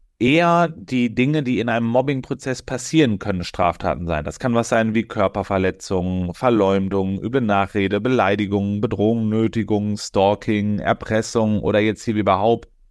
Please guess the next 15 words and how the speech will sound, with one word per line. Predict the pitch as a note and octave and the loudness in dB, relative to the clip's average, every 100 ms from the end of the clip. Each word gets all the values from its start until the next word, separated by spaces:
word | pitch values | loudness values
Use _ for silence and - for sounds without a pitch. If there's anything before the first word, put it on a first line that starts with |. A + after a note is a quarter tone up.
| _ | _
Verbreitung | - A2 - A2+ B2 A#2+ | -2 -2 2 0 2 -2
und | G#2 | -4
Besitz | G2+ A2+ - | -4 -4 -6
kinderpornografischer | - A2 G#2+ A#2 G#2+ G2 A2 - - B2+ | -4 0 0 0 -2 2 0 0 -4 -4
Schriften | - A#2+ - - G#2+ G#2 G#2 | 0 -2 -2 -6 -2 0 -2
oder | D#2+ G2+ G2 F2+ - - - | 0 2 4 2 -2 -8 -12
es | - | -8
gibt | A2 A#2+ | -6 -2
ja | |
auch | F#2+ G2+ | 0 0
dieses | A2+ G2+ F#2+ | -2 -4 -4
Verletzung | A2+ A2 A#2+ - | 0 0 0 -2
des | G#2+ - | -4 -2
höchstpersönlichen | B2 - A2 A2 G#2+ A2 | -4 -2 -2 -2 -4 -2
Lebensbereichs | G#2 A#2+ B2 - G#2 G#2+ A2+ - | 0 0 -2 -2 2 2 2 -6